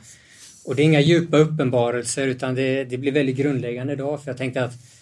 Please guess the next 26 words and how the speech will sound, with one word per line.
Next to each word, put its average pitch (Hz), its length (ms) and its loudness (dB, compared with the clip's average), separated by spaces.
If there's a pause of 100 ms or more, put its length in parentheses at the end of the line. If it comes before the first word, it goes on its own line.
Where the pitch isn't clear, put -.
(720)
alla 156 280 4
är 175 60 4
på 190 120 4
olika 160 340 6
ställen 143 400 4
i 139 60 -2
sin 143 180 -2
vandring 135 380 0
med 123 100 -2
Herren, 139 400 0
och 135 100 -2
jag 135 140 -4
tänkte 139 280 -6
att 127 120 -8
jag 143 120 -4
måste 147 260 -4
ändå 131 180 -2
i - 20 0
alla 139 220 -2
fall 135 240 -6
ha 135 100 -6
lagt 139 360 -6
en 135 160 -8
grund 147 460 2
så - 260 -10
att, - 220 -8